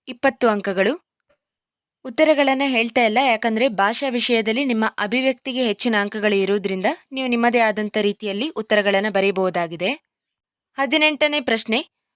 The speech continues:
ವ್ಯಾವಹಾರಿಕ ಮತ್ತು ಗ್ರಾಂಥಿಕ ಭಾಷೆಯ ಲಕ್ಷಣಗಳೇನು? ಹತ್ತೊಂಬತ್ತನೆಯ ಪ್ರಶ್ನೆ, ಹುಲಿಯು ಹಿಂದಿನಿಂದ ಹಾರಿ ಕೊಲ್ಲದಿರಲು ಕಾರಣಗಳೇನು?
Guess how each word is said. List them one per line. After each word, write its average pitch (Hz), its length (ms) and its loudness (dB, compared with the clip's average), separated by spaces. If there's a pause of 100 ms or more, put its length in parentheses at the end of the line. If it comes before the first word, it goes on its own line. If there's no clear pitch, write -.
(180)
ವ್ಯಾವಹಾರಿಕ 311 720 -2
ಮತ್ತು 262 520 0
ಗ್ರಾಂಥಿಕ 269 500 -2
ಭಾಷೆಯ 226 440 0
ಲಕ್ಷಣಗಳೇನು? 202 880 -2 (920)
ಹತ್ತೊಂಬತ್ತನೆಯ 294 720 2
ಪ್ರಶ್ನೆ, 220 540 -2 (300)
ಹುಲಿಯು 349 380 -2
ಹಿಂದಿನಿಂದ 302 580 -2
ಹಾರಿ 247 380 0
ಕೊಲ್ಲದಿರಲು 240 640 2
ಕಾರಣಗಳೇನು? 202 840 -2